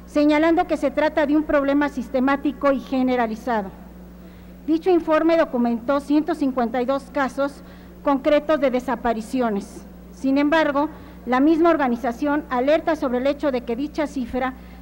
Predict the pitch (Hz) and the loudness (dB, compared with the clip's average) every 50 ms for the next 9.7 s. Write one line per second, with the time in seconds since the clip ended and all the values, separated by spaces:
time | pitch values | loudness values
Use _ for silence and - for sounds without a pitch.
0 | - - 285 320 320 370 349 302 330 339 330 320 320 - 320 285 - 247 240 - | -2 0 2 2 2 2 0 0 2 0 0 0 0 0 -2 -2 -2 -4 -4 -2
1 | 294 277 277 285 277 247 226 - 240 214 - 233 226 214 214 - - 277 285 285 | -2 0 0 0 0 0 -2 -4 -6 -6 -4 -4 -4 -4 -4 -4 -2 0 2 2
2 | 294 311 320 - - - - - - - - - 294 277 277 269 277 294 311 311 | 2 0 -2 -4 -8 -18 -18 -18 -18 -12 -4 0 0 2 4 4 4 4 4 2
3 | 302 - 240 220 - 240 233 247 294 320 330 349 339 - 302 277 247 285 285 285 | 0 -2 -4 -6 -4 -4 -4 -2 0 2 2 2 2 0 -2 0 0 0 -2 0
4 | - 302 294 269 226 - - 277 254 247 240 - 226 220 220 269 269 269 285 285 | -2 -4 -4 -6 -8 -6 -4 -2 -2 -2 -4 -6 -10 -8 -4 -4 -2 -2 0 0
5 | 277 285 277 285 240 220 220 220 220 - 285 277 294 320 330 - - - - - | 0 -2 -2 -4 -4 -4 -4 -4 -4 -2 0 0 0 0 -4 -8 -16 -18 -18 -18
6 | - - - 285 302 302 339 330 269 269 262 247 240 262 285 294 - 330 277 269 | -6 0 2 2 2 2 0 0 0 0 0 0 2 0 0 0 -2 -4 -4 -2
7 | 247 254 269 269 269 - 285 277 - - 254 226 220 226 220 - 285 285 277 277 | 0 0 0 0 -2 -4 -6 -8 -8 -8 -10 -8 -8 -8 -6 -2 -2 0 0 0
8 | 277 262 226 226 262 233 226 247 269 269 294 277 254 233 220 208 226 220 220 240 | 0 -2 -2 -2 -4 -2 0 0 0 2 2 2 0 0 0 -2 -2 -2 -2 -2
9 | 254 285 269 - - 277 269 285 277 277 - 285 285 311 | -2 -2 -4 -4 -2 0 0 0 0 -2 -2 -4 -4 -4